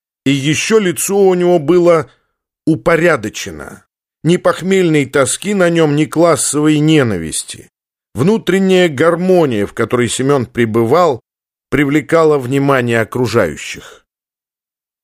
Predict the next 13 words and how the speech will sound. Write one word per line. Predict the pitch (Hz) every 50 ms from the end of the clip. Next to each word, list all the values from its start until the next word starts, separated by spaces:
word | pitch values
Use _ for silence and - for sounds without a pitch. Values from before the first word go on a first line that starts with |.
| _
«Пронин», | - 151 185 196 185 165 135 110 92 73 69 - - _ _ _ _ _ _ _ _ _
пошушукавшись | - 135 120 - 151 127 - - 151 - - 113 - - - 123 107
с | 92 87
бригадиром, | 85 98 120 120 117 131 131 131 147 170 156 143 131 120
произнес | - 117 123 120 104 101 127 131 123 101
замдиректора: | 95 123 123 120 113 120 131 123 107 - _ - - 62 - - _ _ _ _ _ _ _ _ _ _ _ _ _ _ _ _ _ _ _ _
«Хочешь | - - 208 233 220 - - - -
поучиться | - 165 156 151 - - 170 151 117 - - 123
на | 120 127 127
этой | 123 117 - - 120
машине | 117 131 147 131 - - - 143 113 101 98
работать?» | 101 107 107 107 110 104 - - 76 - - - _ _ _ _ _ _ _ _ _ _ _ _ _
Семен | - - - 131 135 160 190 208 202 196 185 175 -